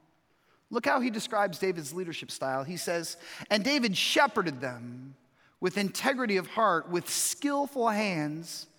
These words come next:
he led them." Now, David's behavior wasn't always stellar. In fact, David made some critical mistakes on the home front and at the office.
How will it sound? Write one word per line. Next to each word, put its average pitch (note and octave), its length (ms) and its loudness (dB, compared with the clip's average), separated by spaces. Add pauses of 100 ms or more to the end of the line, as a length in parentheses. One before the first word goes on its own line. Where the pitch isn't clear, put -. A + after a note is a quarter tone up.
(340)
he B3+ 120 -2
led B3 280 0
them." D3 380 -12 (600)
Now, B3 160 4
David's B3+ 320 0
behavior B3+ 360 2
wasn't A3+ 300 -2
always F#3 480 0 (220)
stellar. G#3+ 500 0 (800)
In A#3 100 0
fact, B3+ 200 6
David C#4 240 4
made A3+ 240 6
some G3 160 0
critical D4 640 2
mistakes G#3 600 0 (220)
on G#3 120 4
the G3+ 80 4
home A3+ 220 2
front F3+ 360 0
and B3+ 200 2
at G#3+ 60 2
the G3 140 0
office. - 680 0